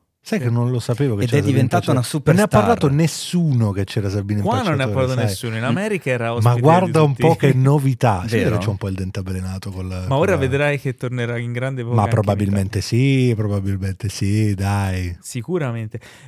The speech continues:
Speaker 2: Poi ha vinto
Speaker 1: Anche i
Speaker 2: Kevin
Speaker 1: genitori
Speaker 2: Cos-
Speaker 1: contro influencer c'era il
Speaker 2: <laughs> Ke-, Kevin Costner, eh, per, eh, Yellowstone,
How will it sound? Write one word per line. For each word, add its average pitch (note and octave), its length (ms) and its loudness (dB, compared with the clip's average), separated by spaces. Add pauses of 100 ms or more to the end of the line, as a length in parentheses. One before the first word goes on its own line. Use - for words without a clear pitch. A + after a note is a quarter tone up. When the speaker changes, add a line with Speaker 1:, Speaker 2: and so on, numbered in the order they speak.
Speaker 2:
Poi G#3+ 160 0
ha F3 60 0
vinto C3+ 280 -4
Speaker 1:
Anche D3+ 180 2
i - 20 4
Speaker 2:
Kevin C3 60 2 (160)
Speaker 1:
genitori C#3 160 2
Speaker 2:
Cos- B2+ 80 4
Speaker 1:
contro B2+ 180 4
influencer G2 640 -2
c'era F#2 260 -4
il F2 120 -2
Speaker 2:
<laughs> - 1300 -4
Ke-, - 360 0
Kevin F#3+ 400 0
Costner, C#3 640 -4 (480)
eh, A2+ 600 -2
per, A#2 340 -4
eh, G#2+ 720 -6
Yellowstone, A#2+ 640 -6